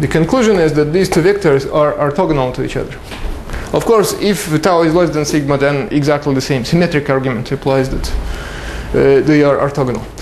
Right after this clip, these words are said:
So if sigma and tau are two different elements o-, of this set, then they are the corresponding vectors that we obtain by orthogonalizing. Is, uh, uh, those vectors are orthogonal. And of course, I'm taking the unit vector.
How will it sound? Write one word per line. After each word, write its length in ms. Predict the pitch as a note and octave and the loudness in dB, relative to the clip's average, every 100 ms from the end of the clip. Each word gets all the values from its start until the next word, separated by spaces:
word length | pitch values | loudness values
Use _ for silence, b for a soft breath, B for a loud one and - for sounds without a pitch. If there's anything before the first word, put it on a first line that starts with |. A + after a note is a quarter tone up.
| B B | B B
So 200 | - G#3 | 2 4
if 220 | - A#3 | 2 0
sigma 340 | A3 C4+ G#3+ E3+ | 2 2 2 2
and 220 | D3+ E3+ | 0 2
tau 220 | G#3+ E3 | 2 4
are 180 | C#3+ D3 | 2 0
two 200 | - B3+ | -2 -2
different 400 | A3+ A3+ F#3 D#3+ | 0 2 2 2
elements 420 | F3+ C3+ A2+ - - - B B | 0 0 -6 -12 -16 -20 B B
o-, 120 | B2 | -4
of 180 | A2+ D3+ | 0 2
this 180 | E3 E3 | 2 0
set, 240 | - B3+ | 0 0
then 140 | F#3 F#3 | 2 2
they 160 | E3 | 4
are 380 | E3 D3+ A2+ G#2+ | 4 2 0 -4
the 160 | F3 D#3+ | 0 0
corresponding 680 | - G#3+ G#3 B3 A3+ D#3+ D3+ | 2 2 2 0 0 2 2
vectors 480 | G3+ G#3 C#3 A#2+ | 0 2 0 0
that 200 | C#3 C3 | -4 -2
we 100 | D3 | 2
obtain 400 | C#3+ C#3+ G#3+ G3 | 2 2 0 2
by 180 | D#3 C#3 | 2 2
orthogonalizing. 800 | G2+ C3+ F3+ D#3 C#3 B2+ A#2 - - - - - B B B B B - | 2 0 0 0 2 2 0 -6 -14 -18 -18 -16 B B B B B -12
Is, 720 | - - E3+ F#3 F#3 E3 - E3 | -6 -2 2 4 4 2 2 4
uh, 120 | D#3+ D3+ B B B | 4 2 B B B
uh, 340 | C#3+ C3 C3 E3 | 0 2 2 4
those 200 | G3 F3 | 4 4
vectors 420 | F#3+ E3 C#3+ - | 2 2 0 0
are 240 | D3+ D3 | 2 2
orthogonal. 500 | - C#3 D#3+ C3+ G#2+ - - - - - - - - - - B B B | 0 -2 0 -2 -6 -12 -16 -16 -16 -18 -18 -18 -16 -16 -12 B B B
And 140 | F#3+ | 2
of 120 | G#3+ - | 2 2
course, 240 | G#3+ F3 | 2 4
I'm 100 | D#3+ | 2
taking 320 | E3 D#3+ E3 | 2 2 2
the 80 | C#3 | 2
unit 300 | C#3 F#3+ D3+ | 2 2 2
vector. 360 | C#3+ A2 - | -2 -4 -6